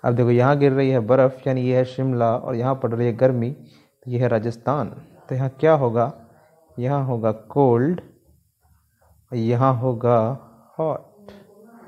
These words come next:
I hope आपको समझ में आया होगा। अब pause कर लेना इस video को और आराम से note down कर लेना। और एक बात और, मोमोज मत खाओ ज़्यादा, नहीं फट जाओगे। तो चलो आगे बढ़ते हैं।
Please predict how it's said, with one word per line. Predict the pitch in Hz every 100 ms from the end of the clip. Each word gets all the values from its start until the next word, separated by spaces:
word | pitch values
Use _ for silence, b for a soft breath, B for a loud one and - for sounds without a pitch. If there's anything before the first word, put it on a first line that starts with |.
| B B _
I | 127
hope | 127 151 151
आपको | 131 139
समझ | 135 127 127
में | 127
आया | 120 113
होगा। | 107 117 131 - - - - _ _ _ _ -
अब | 113 -
pause | 135 143
कर | 160
लेना | 143 143 147
इस | 139
video | 143 143 147
को | 151 - -
और | -
आराम | 123 120 117
से | 113 156
note | 196 185 147 120
down | 113 107
कर | 101
लेना। | 107 104 104
और | 107 113
एक | 110
बात | 123 120
और, | 113 117 - _ _ _ -
मोमोज | 127 120 127
मत | 123 127 -
खाओ | 117
ज़्यादा, | 107 92 - -
नहीं | 131 -
फट | 113
जाओगे। | 110 110 -
तो | - _ _ _ _ _ - _ _
चलो | - 123
आगे | 113 113
बढ़ते | 107 107 123
हैं। | 127